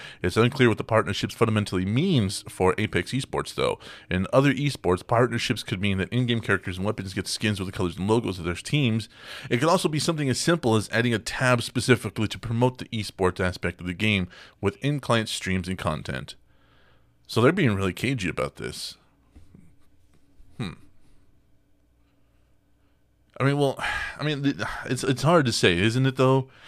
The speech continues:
Like, that, that's not exactly fair for me to say about being cagey,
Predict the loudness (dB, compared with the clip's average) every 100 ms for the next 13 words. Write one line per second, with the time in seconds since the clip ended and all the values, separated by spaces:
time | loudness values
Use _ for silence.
0 | -20 0 4 6 6 6 6 4 4 0
1 | 2 0 0 -4 2 2 2 -2 -4 -2
2 | -2 0 -2 -2 -6 -6 -4 -4 -2 -4